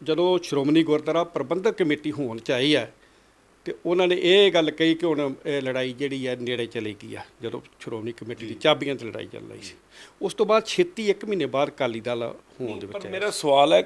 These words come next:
Speaker 2: ਇਹ ਸਵਾਲ ਤੁਹਾਨੂੰ ਪਹਿਲਾਂ ਵੀ ਹੋ ਚੁੱਕਾ, ਜਦੋਂ ਵੀ ਕੋਈ ਆਗੂ ਛੱਡ ਕੇ ਜਾਂਦੇ ਸੀ, ਅਸੀਂ ਤੁਹਾਡਾ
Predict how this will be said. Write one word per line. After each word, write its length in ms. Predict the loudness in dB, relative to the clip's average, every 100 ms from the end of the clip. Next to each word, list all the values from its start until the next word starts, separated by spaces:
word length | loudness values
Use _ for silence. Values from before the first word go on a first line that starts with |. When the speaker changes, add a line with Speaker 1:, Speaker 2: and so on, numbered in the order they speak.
| 8
Speaker 2:
ਇਹ 180 | 8
ਸਵਾਲ 300 | 8 6 6
ਤੁਹਾਨੂੰ 220 | 6 2 2
ਪਹਿਲਾਂ 280 | 4 6
ਵੀ 120 | 6 4
ਹੋ 120 | 2
ਚੁੱਕਾ, 220 | 2 0
ਜਦੋਂ 200 | 2 2
ਵੀ 60 | 4
ਕੋਈ 200 | 6 8
ਆਗੂ 260 | 8 4
ਛੱਡ 200 | 4 4
ਕੇ 120 | 4
ਜਾਂਦੇ 280 | 2 2 2
ਸੀ, 120 | -2
ਅਸੀਂ 160 | -4 0
ਤੁਹਾਡਾ 420 | 2 8 8 8